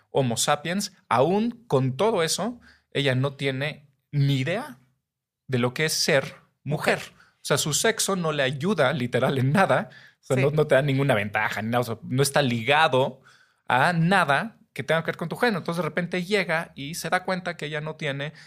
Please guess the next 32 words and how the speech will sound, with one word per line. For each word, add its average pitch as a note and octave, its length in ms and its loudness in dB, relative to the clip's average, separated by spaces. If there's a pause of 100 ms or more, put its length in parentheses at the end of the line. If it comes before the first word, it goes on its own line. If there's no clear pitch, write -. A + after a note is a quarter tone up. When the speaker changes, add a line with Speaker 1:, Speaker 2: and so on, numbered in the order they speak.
(140)
Speaker 1:
ni B2+ 80 -2
la B2+ 100 2
más D3 160 0
puñetera B2+ 400 -2
idea C3+ 320 2 (320)
de A#2 140 -4
lo G#2+ 140 -2
que A#2 120 -2
es - 80 -2
ser - 340 0 (200)
mujer. A#2 400 -4 (260)
Speaker 2:
Y A#3+ 120 -2
que G#3 200 0
eso G#3+ 180 -4
es B3+ 100 -6
un B3 140 -2
código. A#3 500 -2 (480)
Eso G#3+ 220 0
es B3 60 -6
lo A3+ 60 2
interesante, F3 480 -6
¿no? F#3 160 -10
Y A3 100 -6
todas C4+ 320 0
los, A#3 260 -4
las F#3 180 -6
pequeñas G3+ 360 -6
sutilezas F#3+ 600 -8
que F#3+ 100 -8
tiene F3+ 280 -10
ese F#3 180 -10
código. G3 360 -6